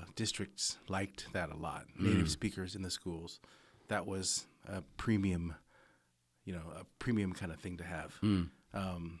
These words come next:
Speaker 1: so they negotiated, and the State Department said, "We'll extend the, essentially what they did under a new program,
Speaker 2: Mm.
Speaker 1: Fulbright English Teaching Assistantship." So what I understand is,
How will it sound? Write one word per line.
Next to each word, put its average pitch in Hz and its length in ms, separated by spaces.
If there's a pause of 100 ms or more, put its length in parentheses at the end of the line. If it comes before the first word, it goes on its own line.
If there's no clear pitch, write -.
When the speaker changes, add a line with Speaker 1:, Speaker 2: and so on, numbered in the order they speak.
Speaker 1:
so 110 480 (300)
they 117 180
negotiated, 120 640
and 110 120
the 101 60
State 143 220
Department 101 460
said, 92 220 (680)
"We'll 185 300 (220)
extend 131 480
the, 113 120 (300)
essentially 127 400
what 107 120
they 101 100
did 98 260 (200)
under 113 240
a 95 60
new 120 320 (100)
program, 90 480 (240)
Speaker 2:
Mm. 80 200
Speaker 1:
Fulbright 120 520 (100)
English 131 300
Teaching 123 300
Assistantship." 101 580
So 120 140
what 113 160
I 117 100
understand 113 560
is, 90 220